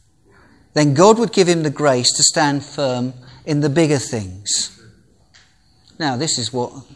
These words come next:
Tom has been talking about earlier today. It's what's regularly taught here, 'cause time and again we've been reminded that worship isn't for just for two hours on a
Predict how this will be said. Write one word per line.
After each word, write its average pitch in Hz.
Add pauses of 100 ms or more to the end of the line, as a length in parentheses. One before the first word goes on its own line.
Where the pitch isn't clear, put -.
Tom 127
has 117
been 113
talking 127
about 123
earlier 147
today. 131 (280)
It's -
what's 135
regularly 143
taught 120
here, 151 (260)
'cause -
time 220
and 220
again 147
we've 143
been 139
reminded 143 (280)
that 139
worship 220
isn't 160
for 151
just 160
for 151
two 160
hours 147
on 139
a 135